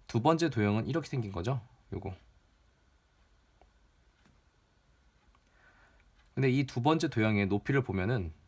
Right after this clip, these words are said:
여기가 부채꼴의 반지름인 사가 됩니다.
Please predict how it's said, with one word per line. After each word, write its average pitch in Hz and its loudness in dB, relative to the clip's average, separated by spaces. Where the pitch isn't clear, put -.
여기가 107 2
부채꼴의 139 2
반지름인 101 0
사가 104 2
됩니다. 87 -6